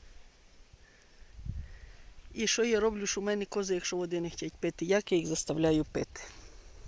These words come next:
Так, піло зараз ще не даю. Піло починаю давати козам, коли стають,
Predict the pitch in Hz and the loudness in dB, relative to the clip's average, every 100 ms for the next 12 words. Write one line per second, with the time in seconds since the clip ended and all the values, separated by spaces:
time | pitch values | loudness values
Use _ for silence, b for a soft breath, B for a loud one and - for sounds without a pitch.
0 | B B B B B B B B B - | B B B B B B B B B 6
1 | 190 160 - - 247 269 269 196 190 202 | 8 8 2 0 4 6 6 8 6 6
2 | - 180 185 175 165 143 143 B B B | 2 2 2 4 4 4 -2 B B B
3 | - - 262 254 214 185 - 185 226 208 | -14 -2 0 2 2 2 0 6 6 6
4 | 170 175 190 - - - 220 240 240 - | 4 4 4 4 -2 2 6 6 4 0
5 | - B B B B B B - 226 277 | -16 B B B B B B 8 10 10
6 | - 196 214 - | 8 8 8 2